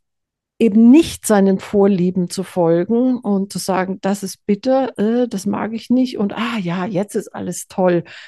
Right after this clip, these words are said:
klasse, so soll's sein bis zum Ende.“ Nein,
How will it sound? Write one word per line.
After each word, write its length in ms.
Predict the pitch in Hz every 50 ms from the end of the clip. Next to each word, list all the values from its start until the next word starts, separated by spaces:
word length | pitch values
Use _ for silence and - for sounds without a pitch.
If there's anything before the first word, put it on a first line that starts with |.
| - _ _
klasse, 420 | - - - 202 202 - 196 180
so 240 | 170 - - 220 226
soll's 340 | 214 - 185 185 180 - -
sein 280 | 190 185 190 185 185
bis 200 | 185 185 175 - -
zum 160 | 196 190 -
Ende.“ 460 | - 160 156 185 185 170 165 180 180 - _ - - - - _ _
Nein, 600 | - 208 247 294 320 302 269 208 202 190 - -